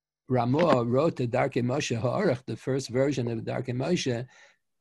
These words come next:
at a time that he didn't yet have the Beis Yosef. Then when, when he got a copy of Beis Yosef, he needed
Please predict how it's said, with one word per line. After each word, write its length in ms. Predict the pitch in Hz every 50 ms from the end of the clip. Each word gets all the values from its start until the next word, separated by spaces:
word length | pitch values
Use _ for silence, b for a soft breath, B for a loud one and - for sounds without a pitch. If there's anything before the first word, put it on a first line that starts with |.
| -
at 100 | 127 131
a 80 | 127 127
time 280 | 123 - 143 147 156 156
that 120 | 139 135
he 80 | 139 123
didn't 280 | 120 147 147 135 139
yet 180 | 143 147 147 131
have 240 | 151 139 135 147 131
the 60 | 117
Beis 280 | 113 117 120 - -
Yosef. 380 | 123 104 107 - - - 107 104
Then 180 | 110 123 131 143
when, 240 | 131 123 120 110
when 160 | 113 117 110 107
he 80 | 110
got 240 | 104 135 135 160 175
a 60 | 160
copy 340 | - - 139 135 - - 123
of 260 | 113 113 113 113 113 - - -
Beis 420 | - - - - - - - -
Yosef, 380 | 131 127 127 - - 117 117 - - 131 -
he 120 | - 123 -
needed 380 | 202 208 208 208 202 202 139